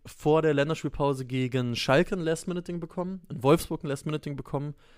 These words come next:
Die müssten längst aus dem Gröbsten raus sein. Muss man wirklich sagen. Und ich glaube, sie gewinnen jetzt zu Hause gegen Köln und dann kann Augsburg ein bisschen aufatmen und für Köln wird's weiterhin richtig knackig.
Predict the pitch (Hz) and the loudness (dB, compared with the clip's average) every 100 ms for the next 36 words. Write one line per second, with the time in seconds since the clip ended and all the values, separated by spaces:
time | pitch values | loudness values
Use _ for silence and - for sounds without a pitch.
0 | _ - 143 147 - 131 123 143 151 - | _ 0 2 2 2 2 4 4 4 0
1 | - - 120 - 123 107 117 - 113 107 | -8 -6 -4 -2 -2 0 -2 -4 -8 -6
2 | 107 104 104 104 _ _ _ _ _ 131 | -6 -10 -12 -14 _ _ _ _ _ 0
3 | 135 160 139 147 131 120 123 120 - 131 | 2 4 4 0 -2 0 0 -2 0 2
4 | 131 127 135 123 147 139 143 - 131 131 | 2 -2 -4 0 2 2 0 0 0 0
5 | 127 123 - 127 131 135 127 110 110 - | 0 -4 -2 0 2 0 0 -2 -4 -6
6 | - - - - - - - - _ - | -20 -20 -20 -18 -14 -14 -14 -18 _ -20
7 | - - - - _ 135 135 139 135 120 | -20 -20 -20 -20 _ 4 4 4 2 -2
8 | - - 143 143 156 - 160 143 165 175 | -12 -2 0 4 2 2 -2 0 0 0
9 | 147 - 147 160 131 - 135 - 143 160 | -2 -2 -2 -2 -4 -6 -8 0 0 2
10 | 160 135 151 - - 120 123 139 151 131 | -2 -2 -4 -4 -12 -4 -2 -2 -4 -4
11 | 135 135 131 - _ 135 - - - 120 | -4 -4 -8 -14 _ -10 -10 -8 -6 -6
12 | 104 - | -6 -12